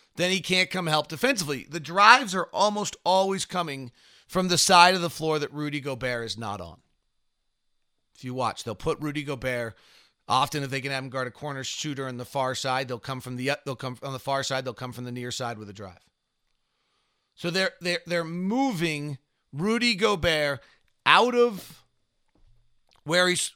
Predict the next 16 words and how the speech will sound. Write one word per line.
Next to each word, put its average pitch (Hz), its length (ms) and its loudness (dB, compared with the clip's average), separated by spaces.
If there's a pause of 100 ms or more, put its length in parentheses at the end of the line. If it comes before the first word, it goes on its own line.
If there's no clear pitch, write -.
(120)
where 180 260 2
he 165 160 0
is, 123 460 -8 (680)
and 156 160 -4
they're 170 80 -4
driving 147 320 0
the 143 80 -8
basket 135 320 -2
and 123 80 -8
they're 139 80 -6
getting 123 220 -6
sixty-six 117 560 -8
points 101 260 -12
in - 40 -14
the 107 60 -16
paint. 151 220 -10